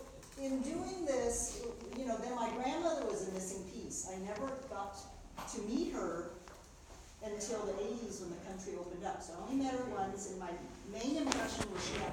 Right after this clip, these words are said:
bound feet, which was like, because she lived at, towards the end of the Qing dynasty. So then I could only extrapolate and think about, she lived through war, Japanese occupation, poverty,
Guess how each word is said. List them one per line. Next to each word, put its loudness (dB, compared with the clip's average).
bound 2
feet, 0
which -8
was -2
like, -2
because -2
she -2
lived 2
at, -2
towards -2
the -4
end 0
of 0
the -4
Qing -4
dynasty. -4
So -2
then 2
I 4
could 0
only 2
extrapolate 0
and -6
think 0
about, -4
she -6
lived 2
through -4
war, 2
Japanese -4
occupation, -2
poverty, 0